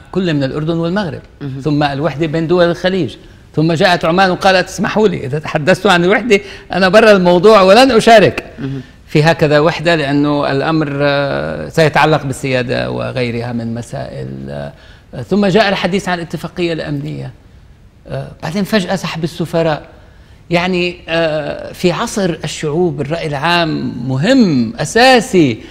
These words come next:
Speaker 1: هو جزء من الجدل، هو جزء،
Speaker 2: مهم.
Speaker 1: ويعطي رأي أيضًا، ولديه قوى واتجاهات، كان بالسعودية، إن كان بال-، آه، في الكويت، إن كان في بقية دول الخليج.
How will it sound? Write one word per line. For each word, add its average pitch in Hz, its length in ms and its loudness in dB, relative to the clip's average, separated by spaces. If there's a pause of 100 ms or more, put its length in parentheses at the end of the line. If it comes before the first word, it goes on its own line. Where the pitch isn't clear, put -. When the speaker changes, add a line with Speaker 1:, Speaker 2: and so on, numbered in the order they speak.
(260)
Speaker 1:
هو 247 160 2
جزء 277 280 6
من 233 120 2
الجدل، 233 640 4
هو 196 160 4
جزء، 233 260 4
Speaker 2:
مهم. 165 80 2
Speaker 1:
ويعطي 247 420 4
رأي 269 320 6
أيضًا، 254 380 6 (160)
ولديه 190 1000 6
قوى 202 220 8
واتجاهات، 170 960 4 (280)
كان 143 220 2
بالسعودية، 127 680 -2
إن 147 60 -2
كان 123 280 -2
بال-، 120 200 -4 (340)
آه، 131 400 -2
في - 140 -2
الكويت، 160 480 4
إن 156 100 2
كان 185 180 2
في 175 160 2
بقية 190 360 0
دول 180 340 2
الخليج. 175 440 -2